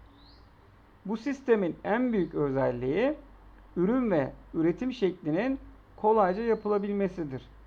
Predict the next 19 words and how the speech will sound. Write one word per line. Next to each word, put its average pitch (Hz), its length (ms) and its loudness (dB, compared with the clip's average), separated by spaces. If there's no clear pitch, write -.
Seri 196 340 0
üretim 208 500 2
hedeflenmeyen 175 840 0
atölyeler 151 540 0
için 202 420 -4
en 214 120 0
uygun 131 440 -2
yöntem 175 420 0
olup 208 260 -2
üretim 208 440 2
değişikliği 180 800 0
ek 208 260 2
bir 151 140 -2
masraf 165 580 0
gerektirmez. 165 840 0
Seri 220 340 0
üretime 202 460 0
uygun 185 400 -2
olmayan 156 560 0